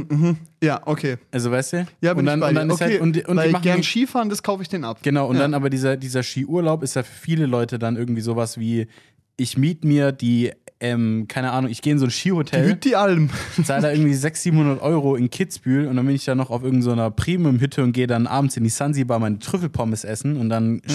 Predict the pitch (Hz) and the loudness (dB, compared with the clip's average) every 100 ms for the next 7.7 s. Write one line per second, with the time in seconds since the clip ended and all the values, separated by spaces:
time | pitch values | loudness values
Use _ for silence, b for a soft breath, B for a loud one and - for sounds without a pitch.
0 | 143 139 131 127 117 113 127 151 131 120 | -2 -2 0 0 2 2 0 0 0 0
1 | 113 110 104 123 131 - 113 - - - | 0 0 -4 -6 -6 -6 -8 -6 -8 -8
2 | 117 117 101 98 - 170 - b b - | -8 -8 -8 -8 -6 -8 -10 b b -4
3 | 151 117 - 147 139 139 156 165 160 160 | -4 -4 -8 -4 -2 -2 -2 -4 -6 -2
4 | 143 160 143 160 - 180 - 139 127 - | 0 0 0 -4 -4 -4 -2 0 0 0
5 | 120 131 131 131 117 117 165 156 - 151 | 0 0 2 0 0 0 -2 -4 -4 -4
6 | - - 139 123 135 123 123 120 123 120 | -4 -2 2 2 0 0 0 2 0 0
7 | 123 - 135 127 127 123 120 | -2 -2 -2 0 0 0 -2